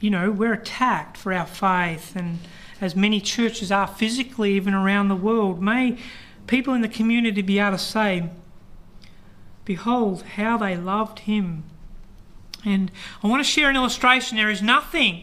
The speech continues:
that takes, so takes the joy out of life like unconfessed sin on the conscience. And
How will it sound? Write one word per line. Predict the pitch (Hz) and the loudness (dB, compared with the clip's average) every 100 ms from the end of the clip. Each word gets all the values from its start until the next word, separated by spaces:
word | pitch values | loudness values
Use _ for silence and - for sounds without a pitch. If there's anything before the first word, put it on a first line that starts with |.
| - - - - | -12 -12 -12 -2
that | 226 214 | 0 0
takes, | - 247 247 233 - - - - - - - - - - - - - - - - | 0 4 4 4 -4 -4 -4 -4 -12 -18 -16 -16 -16 -16 -18 -20 -20 -20 -20 -10
so | - 233 240 | 0 2 2
takes | - 254 233 - | 2 2 2 -2
the | 202 | -6
joy | 165 220 247 240 | 0 2 4 6
out | 233 | 4
of | 190 | 4
life | 196 220 190 - | 4 4 4 0
like | 196 185 - | -2 -2 -2
unconfessed | 208 214 208 175 - 202 - | -4 -2 -4 -4 -2 -2 -2
sin | - 196 180 | -2 -2 -2
on | 180 | -4
the | |
conscience. | 170 - 185 - 175 160 | -6 -4 -4 -4 -8 -4
And | 190 | -4